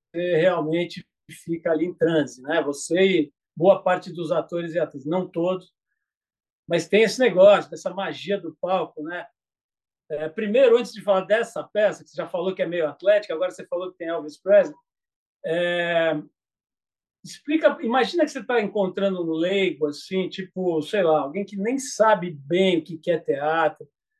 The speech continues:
sabe? Alguém que tá, sei lá, em outro planeta,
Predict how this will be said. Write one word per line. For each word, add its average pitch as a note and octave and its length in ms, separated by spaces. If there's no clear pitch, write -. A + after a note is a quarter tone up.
sabe? E3+ 320
Alguém F3 260
que - 120
tá, G3+ 340
sei G3+ 220
lá, E3+ 160
em F#3 40
outro G#3+ 220
planeta, F3+ 540